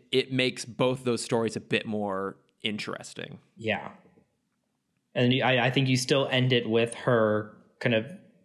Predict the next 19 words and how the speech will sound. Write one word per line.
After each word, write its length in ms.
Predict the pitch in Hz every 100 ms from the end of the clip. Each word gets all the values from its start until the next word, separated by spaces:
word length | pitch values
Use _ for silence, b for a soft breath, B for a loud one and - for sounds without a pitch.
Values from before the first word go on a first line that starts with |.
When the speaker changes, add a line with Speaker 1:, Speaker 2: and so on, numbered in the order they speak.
| _ _ _ _ _ _ -
Speaker 2:
frying, 460 | - 147 127 123
uh, 40 | 110
you 120 | 113
know, 80 | 101
frying 360 | - 127 113 107
her 80 |
brain 420 | 104 104 104 98 95
and, 140 | 98
and 160 | 90 98
short-circuiting 560 | 117 101 104 98 101
herself. 500 | 92 95 98 90 - - _ _ _ _ _ _ _ _ _ _ _ -
And 120 | 117
so 100 | 123
then 100 | 113
you 100 | 107
can 100 | 101
even 220 | 107 104 104
have, 420 | 110 98 95 -
like, 400 | 95 92 -